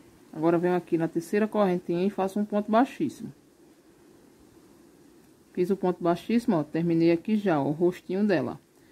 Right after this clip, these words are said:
Agora a gente não vai cortar o fio, a gente já vai iniciar fazendo aqui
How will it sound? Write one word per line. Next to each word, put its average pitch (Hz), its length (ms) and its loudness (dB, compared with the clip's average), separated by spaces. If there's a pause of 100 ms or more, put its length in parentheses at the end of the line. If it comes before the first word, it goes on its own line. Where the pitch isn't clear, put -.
(200)
Agora 175 220 4
a 185 40 6
gente 202 180 4
não 240 160 6
vai 233 120 4
cortar 233 320 -2
o 254 60 2
fio, 156 380 0
a 156 40 0
gente 175 200 -2
já 180 100 2
vai 196 160 2
iniciar 226 400 2
fazendo 196 380 0
aqui 180 440 -2